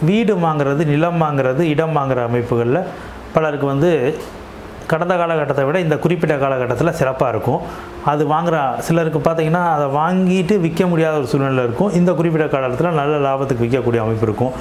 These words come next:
சில பேருக்கு வந்து கல்வியில தடை இருக்கும். அவங்களுக்கெல்லாம் வந்து பார்த்தீங்கன்னா, இந்த வருடத்துல அது கைகூடக்கூடிய அமைப்புல இருக்கும். கல்வியில தடை இருந்தா அது விலகக்கூடிய அமைப்புல இருக்கும்.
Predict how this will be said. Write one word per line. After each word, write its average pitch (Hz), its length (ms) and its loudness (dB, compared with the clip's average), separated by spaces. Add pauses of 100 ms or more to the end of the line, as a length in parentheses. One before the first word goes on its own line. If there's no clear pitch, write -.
(420)
சில 196 220 0
பேருக்கு 202 260 0
வந்து 196 220 0
கல்வியில 208 500 2
தடை 143 240 0
இருக்கும். 117 340 0
அவங்களுக்கெல்லாம் 156 640 0
வந்து 151 80 0
பார்த்தீங்கன்னா, 139 380 0
இந்த 139 180 0
வருடத்துல 135 500 0 (420)
அது 151 160 2
கைகூடக்கூடிய 151 760 0
அமைப்புல 123 320 0
இருக்கும். 139 300 0
கல்வியில 175 400 2
தடை 156 280 0
இருந்தா 151 280 2
அது 151 140 0
விலகக்கூடிய 131 640 0
அமைப்புல 113 300 0
இருக்கும். 107 320 -2